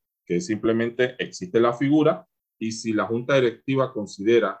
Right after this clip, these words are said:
que de repente la administración necesita un apoyo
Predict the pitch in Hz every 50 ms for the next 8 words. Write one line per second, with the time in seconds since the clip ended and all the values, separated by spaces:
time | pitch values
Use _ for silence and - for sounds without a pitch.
0 | _ _ - 98 95 95 92 92 90 110 110 110 123 117 110 98 98 95 95 90
1 | - - 90 87 - 117 120 120 113 113 - 92 - - 123 117 117 _ - 85
2 | 82 95 104 113 113 107 110 - 131 127 123 - - - - _